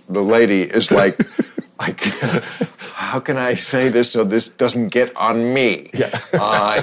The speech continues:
Speaker 1: you don't really think marijuana would be acceptable to a child."
Speaker 2: Yeah.
Speaker 1: You know, I mean, they are losing their shit. But when you,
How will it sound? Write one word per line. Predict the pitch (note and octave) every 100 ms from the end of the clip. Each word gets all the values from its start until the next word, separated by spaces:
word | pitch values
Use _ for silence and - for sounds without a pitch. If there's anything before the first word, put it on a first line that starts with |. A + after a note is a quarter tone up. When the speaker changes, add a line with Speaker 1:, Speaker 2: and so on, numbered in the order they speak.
| -
Speaker 1:
you | C3+ D3
don't | C3+ G#2
really | B2+ G#2+ G2+
think | - A#2 F2+
marijuana | E2+ D#2 C#2+ F#2+ F#3 A#2+
would | F#2 F#2
be | F2+
acceptable | D#2+ D#2+ - D#3 - F#2 F#2
to | G2+
a | D2+
child." | - F3+ D#3 F#2 G2+ G3+
Speaker 2:
Yeah. | B2 -
Speaker 1:
You | C3+
know, | A#2
I | F#2+
mean, | G#2+ G#2+ G#2+ G2
they | F2+ C3 D3 A2+
are | A2+
losing | G#2+ G#2+ G#2+ G#2
their | G2 G2
shit. | - D#3+ - - _ - - - -
But | C3+ B2+
when | C#3 C#3+
you, | D3